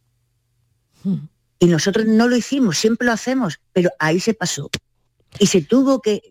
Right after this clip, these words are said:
Speaker 2: que, que, que exhumar el cadáver. Pero lo importante, lo te digo, de los pulpejos. Cuando se revela toda la habitación a oscuras y pedimos la inspección del lugar de los hechos, pues fue una reconstrucción en terror, de una película de terror,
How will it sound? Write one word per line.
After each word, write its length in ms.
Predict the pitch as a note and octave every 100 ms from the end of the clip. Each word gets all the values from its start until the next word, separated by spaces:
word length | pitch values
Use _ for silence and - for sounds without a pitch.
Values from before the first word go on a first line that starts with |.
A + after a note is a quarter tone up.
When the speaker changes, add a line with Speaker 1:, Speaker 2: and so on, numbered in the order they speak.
| - _
Speaker 2:
que, 280 | F#3 E3 -
que, 280 | - D3+ C3+ -
que 280 | C#3+ C3+ - _ _ _ -
exhumar 440 | D#3+ D#3 D#3+ F3+
el 100 | F3
cadáver. 480 | - C#3 B2+ A2 G#2+
Pero 160 | E3 D#3+
lo 60 |
importante, 460 | E3 D#3 E3+ A3+ A#3
lo 100 | G#3+
te 80 | F3
digo, 180 | F3+ F#3+
de 80 |
los 120 | F3 D3+
pulpejos. 680 | C#3 B2+ C3+ B2 - - _ _
Cuando 260 | - D3 C#3
se 140 | C#3+
revela 400 | C#3+ D3 G3 G#3
toda 260 | G3 G#3 G#3
la 80 | G3
habitación 560 | G3 G3 F#3 A3+ G#3
a 100 | C#3
oscuras 460 | C3+ - G3+ F3 B2+ _ _ _
y 120 | D3
pedimos 500 | A2+ C3 E3 G3 C3 C#3 -
la 120 | C#3
inspección 520 | C3 B2 - E3 F3
del 160 | E3+ F3
lugar 240 | E3+ F3
de 100 | F3+
los 120 | F#3
hechos, 420 | G#3 G#3 - A#3 - _ _ _ _ -
pues 180 | C#3 C3
fue 220 | F3 E3+
una 220 | E3 E3
reconstrucción 800 | E3+ D#3+ D#3 - D#3 - G3 F#3
en 240 | C#3 C3 C3
terror, 480 | - B2 C#3+ F3 G3+
de 140 | D3
una 140 | C3+
película 460 | C3 D3 D#3 D#3 D#3
de 120 | D3+
terror, 480 | D3+ D#3 E3 F#3 G#3+